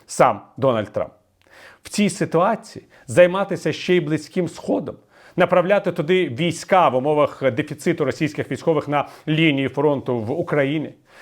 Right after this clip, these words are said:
використовувати літаки в той час, коли Путін запропонував, е, багаторічні обстріли України російською авіацією, все це, звичайно, точно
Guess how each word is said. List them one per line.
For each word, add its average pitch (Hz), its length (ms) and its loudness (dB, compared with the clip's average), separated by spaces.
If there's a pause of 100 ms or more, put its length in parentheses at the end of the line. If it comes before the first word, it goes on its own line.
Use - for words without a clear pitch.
(120)
використовувати 175 640 4
літаки 175 400 0
в 190 60 -6
той 185 180 2
час, 185 260 0
коли 165 180 0
Путін 175 260 -2
запропонував, 175 800 0
е, 170 200 4 (320)
багаторічні 160 1120 0 (320)
обстріли 139 600 2 (100)
України 156 600 2
російською 127 580 0
авіацією, 131 580 -2 (260)
все 185 220 2
це, 175 120 -4
звичайно, 143 540 -2 (240)
точно 147 480 0